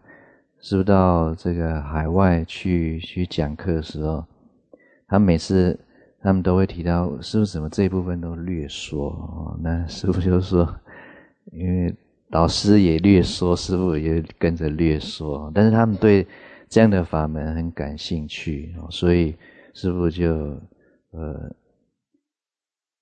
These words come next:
就做一点功课，哦，那用《大智度论》里面的一些内容，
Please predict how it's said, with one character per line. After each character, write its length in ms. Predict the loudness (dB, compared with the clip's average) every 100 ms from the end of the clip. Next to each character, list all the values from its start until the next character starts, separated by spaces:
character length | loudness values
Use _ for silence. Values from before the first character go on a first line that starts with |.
| _ _ _
就 80 | -10
做 260 | 0 4 6
一 60 |
点 240 | 6 2 0
功 260 | 0 0 -2
课， 320 | -4 -2 -2 -6
哦， 300 | -8 -10 -8
那 260 | -4 -2 -2
用 380 | -2 -2 -4 0
《大 120 | 2
智 140 | 2 0
度 200 | 0 0
论》 200 | 0 -2
里 100 | -4
面 220 | -4 -2
的 140 | -2 -6
一 100 | -8
些 220 | -4 -4
内 340 | 0 2 2
容， 240 | 0 -6